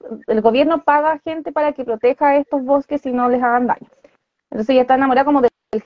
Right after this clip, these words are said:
jefe que, eh, como que organiza esto, porque hay como varios como militares, entonces como del principal. Eh, pero es como un amor no correspondido, la verdad.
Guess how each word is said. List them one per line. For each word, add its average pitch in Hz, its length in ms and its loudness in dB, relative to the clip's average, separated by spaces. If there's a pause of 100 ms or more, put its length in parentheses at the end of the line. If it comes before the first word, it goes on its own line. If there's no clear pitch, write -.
jefe 392 500 -4
que, 330 540 -4 (240)
eh, 254 380 2
como 254 260 -2
que 254 240 0 (160)
organiza 247 440 2
esto, - 220 -20 (200)
porque 220 180 0
hay 247 80 4
como 262 220 -2
varios 277 260 0
como 311 220 -8
militares, 269 640 -6 (320)
entonces 277 420 -4 (160)
como 269 260 -2
del 269 160 0
principal. - 460 -2 (760)
Eh, 202 520 0 (1160)
pero 247 100 4
es 294 80 0
como 427 140 -2
un 330 80 2
amor 240 160 2
no 240 160 0
correspondido, 196 640 -6 (180)
la 190 160 -2
verdad. - 200 -2